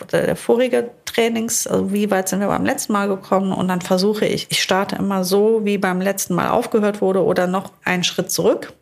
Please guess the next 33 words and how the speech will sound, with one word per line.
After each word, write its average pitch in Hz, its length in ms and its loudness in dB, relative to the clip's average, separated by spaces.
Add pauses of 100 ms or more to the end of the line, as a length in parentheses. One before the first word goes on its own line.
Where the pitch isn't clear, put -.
Das - 180 -8
ist 175 100 -6
immer 180 180 0
ganz 180 240 -2
gut. 262 200 2
Dann 185 100 2
machen 196 120 0
wir 190 60 0
eine 180 200 0
Art 180 160 -4
Wiederholung 254 640 2 (1160)
und 233 120 0
dann 214 120 0
versuchen 190 380 0
wir 180 100 0
uns - 160 -2
ein 180 60 0
bisschen 175 240 0
vorzuarbeiten. - 840 0
Und 175 120 0
wenn 190 140 0
ich 202 140 -2
merke 233 460 0
nach, - 440 -2 (1080)
weiß 160 160 2
ich 160 60 -2
nicht, 160 220 -2
ich 190 100 -6
mache 180 160 0
jetzt 202 140 0
hier 196 140 0
meine, - 340 0
meine, - 420 0